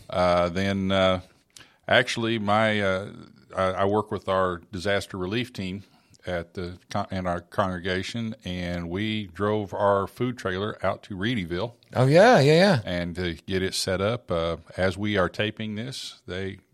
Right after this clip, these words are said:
Speaker 1: they are on the boots.
Speaker 2: Wow.
Speaker 1: The boots are on the ground running, or cooking, <laughs>
Speaker 2: Mm-hmm, mm-hmm.
Speaker 1: and getting ready to serve, uh, victims and workers out there. Um,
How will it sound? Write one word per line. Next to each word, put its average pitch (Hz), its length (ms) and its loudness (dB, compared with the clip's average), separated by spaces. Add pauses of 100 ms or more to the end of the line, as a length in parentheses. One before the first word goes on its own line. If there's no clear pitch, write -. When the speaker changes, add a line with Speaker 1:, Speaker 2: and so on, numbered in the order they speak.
Speaker 1:
they 98 160 -2
are 95 120 -2
on 104 180 0
the 95 60 -4
boots. 107 480 -6
Speaker 2:
Wow. 85 240 -4
Speaker 1:
The 87 60 -2
boots 123 280 2
are 110 60 2
on 123 160 6
the 113 80 0
ground 120 360 0
running, 127 480 0
or 92 280 -4 (260)
cooking, 139 360 2
<laughs> 170 80 -12 (180)
Speaker 2:
Mm-hmm, 127 680 2
mm-hmm. 107 120 0
Speaker 1:
and 87 180 -2
getting 101 260 0
ready 104 220 0
to 92 80 -6
serve, 104 600 -2
uh, 95 400 0
victims 107 520 -4
and 98 380 -4
workers 110 500 -4 (100)
out 98 200 -2
there. 123 320 -8 (760)
Um, 80 520 -8